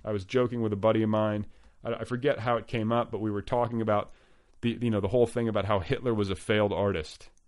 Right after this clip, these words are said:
And it was sort of like this dark joke where we're laughing about trying to make it as artists and how Hitler was a failed artist and he was a watercolorist. You know the story. He was a watercolorist. He painted landscapes. He didn't really make it, and then he became Hitler.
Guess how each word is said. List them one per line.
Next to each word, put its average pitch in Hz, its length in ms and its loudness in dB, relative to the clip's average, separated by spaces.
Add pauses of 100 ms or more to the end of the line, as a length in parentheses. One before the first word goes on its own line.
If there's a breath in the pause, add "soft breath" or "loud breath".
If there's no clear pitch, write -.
(180)
And 117 100 -4
it 110 40 -2
was 113 120 -6
sort 139 220 2
of 117 60 4
like 110 140 2
this 101 120 -2
dark 107 460 2
joke 104 480 0 (560 soft breath)
where 113 160 4
we're 104 100 4
laughing 107 680 2
about 95 320 0
trying 113 240 2
to 104 40 0
make 104 240 0
it 104 80 0
as 95 120 -4
artists 104 520 0
and 95 80 -4
how 92 140 -4
Hitler 110 300 -2
was 104 140 0
a 101 60 -6
failed 107 320 0
artist 101 480 2
and 85 140 -6 (340 soft breath)
he 120 120 -2
was 104 120 0
a 98 60 0
watercolorist. 107 1040 2
You 139 120 -4
know 113 140 2
the 87 80 -2
story. 90 380 -4
He 104 80 -2
was 101 120 -4
a 104 40 2
watercolorist. 104 840 2
He 101 80 -6
painted 104 340 -4
landscapes. 107 760 -2 (400 soft breath)
He 147 100 -4
didn't 127 220 4
really 110 240 0
make 113 340 2
it, 110 180 0
and 107 140 -2
then 107 120 0
he 104 80 0
became 98 400 -4
Hitler. 82 420 -6